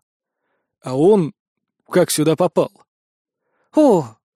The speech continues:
он с ними постоянно разговаривал про миротворца,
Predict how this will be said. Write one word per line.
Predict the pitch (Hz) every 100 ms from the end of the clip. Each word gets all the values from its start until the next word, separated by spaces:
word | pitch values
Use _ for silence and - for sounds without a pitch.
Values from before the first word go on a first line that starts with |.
| _
он | 269 277
с |
ними | 277 277
постоянно | 269 277 - 240 262 285
разговаривал | 269 247 233 208 196 180 175
про | 196
миротворца, | 185 202 214 190 - 131